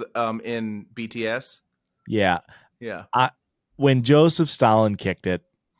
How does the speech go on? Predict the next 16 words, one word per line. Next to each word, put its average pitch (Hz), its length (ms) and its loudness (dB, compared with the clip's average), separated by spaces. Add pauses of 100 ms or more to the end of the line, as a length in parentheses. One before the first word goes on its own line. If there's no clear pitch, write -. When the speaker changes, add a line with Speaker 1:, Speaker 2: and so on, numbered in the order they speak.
(500)
Speaker 2:
he, 110 320 -4 (220)
his 131 460 0
kindred 123 420 0
spirit 101 380 0
decided, 95 480 0
"Hey, 87 420 -2 (1300)
white 123 440 2
guy 139 280 6
in 123 360 2
middle 123 320 6
Illinois." 107 540 4 (200)
<laughs> 151 100 0 (2500)
That's 170 240 6
my 190 140 4
next 170 340 4
move. 143 440 6